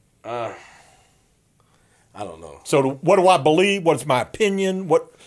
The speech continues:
Speaker 2: you know, what's the truth?
Speaker 1: You're a very sarcastic guy, Mister
Speaker 2: Yeah,
Speaker 1: Dan.
Speaker 2: but you see, what you don't understand is that's who you're dealing with. You're with, when you're dealing with these guys, when they're talking to you straight up, they're dealing, you're dealing with their perspective on life. You're
Speaker 1: Mm-hmm.
Speaker 2: dealing with their understanding of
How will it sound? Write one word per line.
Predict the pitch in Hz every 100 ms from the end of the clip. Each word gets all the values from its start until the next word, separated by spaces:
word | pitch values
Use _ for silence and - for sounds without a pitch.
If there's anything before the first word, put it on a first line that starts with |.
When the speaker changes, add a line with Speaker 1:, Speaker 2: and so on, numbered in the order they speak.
| -
Speaker 2:
you | 160
know, | 131
what's | 156 165
the | - -
truth? | - 220 220 214
Speaker 1:
You're | 175 147
a |
very | 170 156
sarcastic | 139 156 139 127
guy, | 131 120
Mister | 101 101
Speaker 2:
Yeah, | 165 165
Speaker 1:
Dan. |
Speaker 2:
but | 175 156
you | 160
see, | - 175
what | 170 165
you | 269
don't | 254 180
understand | 143 131 151 143 135
is | 139 127
that's | 160 -
who | 202 175
you're | 139
dealing | 165 226 151
with. | 120 127 - - -
You're | 135 135 -
with, | 143 139 135 156
when | 139
you're | 127
dealing | 165 208 160
with | 139
these | 120
guys, | - 123 120 127
when | 110
they're |
talking | - 160 208 160
to |
you | 120
straight | - 151 127
up, | 185 - - - -
they're | 151
dealing, | 135 196 190 156 -
you're | 156
dealing | 131 220 196 139
with | 131
their | 180 190
perspective | 139 - 185 190 143 107
on | 104 92
life. | 85 - - _ _ -
You're | 135 147
Speaker 1:
Mm-hmm. | 127
Speaker 2:
dealing | 180 185 160
with | 139 139 123
their | 139 175 165 165
understanding | 160 131 - 165 160 139 110
of | 123 110